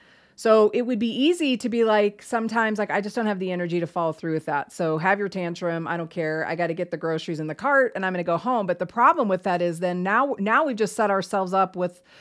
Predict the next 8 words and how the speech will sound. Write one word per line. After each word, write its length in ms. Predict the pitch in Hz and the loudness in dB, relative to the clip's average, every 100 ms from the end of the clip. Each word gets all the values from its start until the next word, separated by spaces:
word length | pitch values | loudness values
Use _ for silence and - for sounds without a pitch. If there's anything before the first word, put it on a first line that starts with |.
| - _ _ | -20 _ _
with 280 | 190 190 190 | -2 -2 0
more 240 | 214 330 | 0 0
problems, 480 | 339 185 165 156 160 | 2 2 2 -2 -6
because 300 | 180 196 170 | -6 -4 -2
now 320 | 196 240 330 | 2 4 4
we've 200 | 269 226 | 0 -4
created 720 | - 214 196 190 185 180 165 - | -4 -2 0 0 2 0 -2 -8
that 500 | 175 185 185 180 | 0 2 2 0